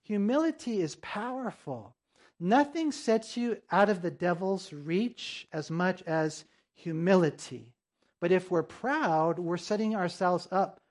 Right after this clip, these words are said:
for a fall. You know, Paul the apostle, as he did what he did, man, he grew in humility over the years. In First Corinthians fifteen nine, he says, "For I am the least of the apostles,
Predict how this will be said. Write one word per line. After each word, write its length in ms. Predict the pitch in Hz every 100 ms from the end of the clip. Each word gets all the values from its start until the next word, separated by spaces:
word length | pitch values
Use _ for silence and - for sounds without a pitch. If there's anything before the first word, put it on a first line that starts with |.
| _
for 220 | _ 165 160
a 80 |
fall. 580 | 156 208 285 269 101 123 _ _ _ _ _ _ _ -
You 60 | 208
know, 160 | 240
Paul 600 | 240 - 247 285 269 226 180
the 100 | 185
apostle, 720 | 180 196 185 185 - 147 147
as 240 | 180 185
he 140 | 208 180
did 400 | 196 196 160 160
what 100 | 156
he 140 | 147
did, 480 | 131 170 160 147 -
man, 260 | 156 156
he 220 | 151 - 233
grew 720 | - 175 180 220 240 226 180
in 200 | 180 175
humility 920 | 175 180 180 175 175 175 170 151 139 _ _ -
over 260 | 175 170
the 140 | 156 151
years. 720 | 143 147 131 120 - - _ _ _ - _
In 140 | 196
First 320 | 190 247 269
Corinthians 440 | - 240 233 226 202
fifteen 540 | - 233 - 233 202
nine, 320 | 185 185 180
he 60 | 170
says, 280 | - 196 185
"For 140 | -
I 140 | 180 254
am 180 | 262
the 120 | 185 156
least 600 | 156 190 254 262 - 202
of 240 | 151 160
the 180 | 160 175
apostles, 840 | 160 - 196 196 - 190 185 180